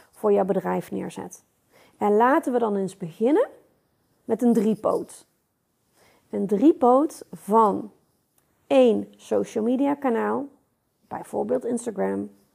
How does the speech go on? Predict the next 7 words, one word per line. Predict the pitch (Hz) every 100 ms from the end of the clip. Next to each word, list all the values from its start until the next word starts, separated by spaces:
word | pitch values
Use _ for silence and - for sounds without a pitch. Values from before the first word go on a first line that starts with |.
| _
bijvoorbeeld | - - - 214 262
TikTok, | 254 202 - 196 190 - _ _
bijvoorbeeld | - 190 208 226 277 269
Facebook, | 208 202 208 202 - - _ _ _ _ _
wat | 196 220
voor | - 208
jou | 196 208 196 -